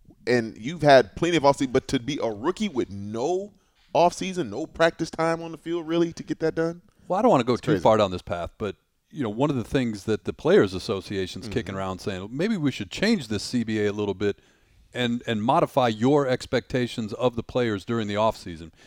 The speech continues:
Speaker 2: because we showed in twenty twenty that you can have a full N F L season without all the things that you make us do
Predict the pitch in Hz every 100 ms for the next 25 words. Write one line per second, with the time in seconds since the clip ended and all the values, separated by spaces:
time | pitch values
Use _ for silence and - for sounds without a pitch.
0 | - - 107 113 101 147 - 143 131 110
1 | 92 120 107 - 147 135 104 98 _ _
2 | _ 98 - 165 180 151 170 120 - 151
3 | 143 135 123 131 113 - 180 135 92 90
4 | - _ _ _ - 127 127 123 120 123
5 | 110 - 131 123 101 92 131 117 117 113
6 | 98 - 131 117 101